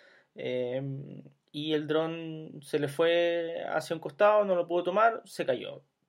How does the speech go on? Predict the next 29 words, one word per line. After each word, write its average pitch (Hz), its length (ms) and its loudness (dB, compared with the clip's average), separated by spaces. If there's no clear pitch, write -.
de 147 80 2
golpe 139 220 0
y - 20 -4
porrazo. - 400 -8
Eh, - 400 -6
me 143 280 -2
parece 180 400 2
que 170 180 -2
esas 175 220 -4
son, 165 680 -10
eh, 139 280 -4
irresponsabilidades, 139 1040 -2
chicos, 170 380 -4
eh, 131 480 -8
que 139 100 -4
hay 139 120 -4
que 143 140 -6
tener 139 200 -2
en 139 120 -4
cuenta, 151 520 -6
eh, 127 760 -8
y 139 140 -10
que 139 100 -6
me 135 140 0
parece 139 380 -2
que 143 120 -4
hay 139 200 -4
que, 139 400 -4
mm, 139 400 -12